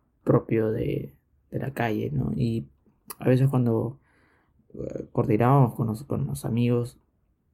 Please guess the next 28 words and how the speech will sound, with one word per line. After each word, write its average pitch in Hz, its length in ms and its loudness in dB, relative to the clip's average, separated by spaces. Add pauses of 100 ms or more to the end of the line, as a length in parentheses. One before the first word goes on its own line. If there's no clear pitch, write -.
o - 120 -6
compañeros 113 340 -2
de - 60 -4
trabajo, 113 260 -2
decíamos, 117 320 -2
"Bueno, 135 360 -2 (120)
vamos 147 240 -4
a 165 80 -6
tomarnos 143 300 2
un, 147 140 0 (180)
un 147 260 2
Starbucks". - 680 -4 (880)
Y 131 320 6 (200)
cuando 120 320 2
pronunciemos 120 640 2
ese 131 220 2
nombre 127 200 2
Starbucks, 120 600 -2
lo 123 200 0
primero, 139 460 -2 (600)
eh, 113 240 -4
que 117 120 -6
va 123 120 -6
a - 60 -10
pasar - 420 -6 (600)
por - 120 -4
la 117 100 0
cabeza 139 640 2